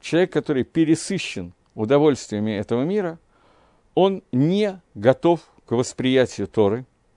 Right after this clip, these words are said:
И мы обсудили махлоки с Рамбана и Рамхаля на эту тему,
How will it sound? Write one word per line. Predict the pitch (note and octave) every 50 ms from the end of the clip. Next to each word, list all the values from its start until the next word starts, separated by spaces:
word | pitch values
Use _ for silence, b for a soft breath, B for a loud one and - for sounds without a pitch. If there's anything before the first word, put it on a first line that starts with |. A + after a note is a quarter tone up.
| _ _ b b b b b b b b b _
И | -
мы | C3+ E3 G#3 A3
обсудили | G3+ - B2 D3+ - - - E3 D#3 D3 F#3 F3+ D#3+
махлоки | C#3 B2+ B2 - - C#3+ C3+ B2 - G2
с | - -
Рамбана | A#2 A#2 B2 A#2+ A2 C#3 D#3 D3 C#3+
и | C3+ B2
Рамхаля | A#2+ A#2 A#2+ A2 - - C#3 C3+ A#2+ G2+
на | F#2+ G2 G2+ G2+
эту | F#2+ - -
тему, | - - - A2 A#2 B2+ D3 C#3+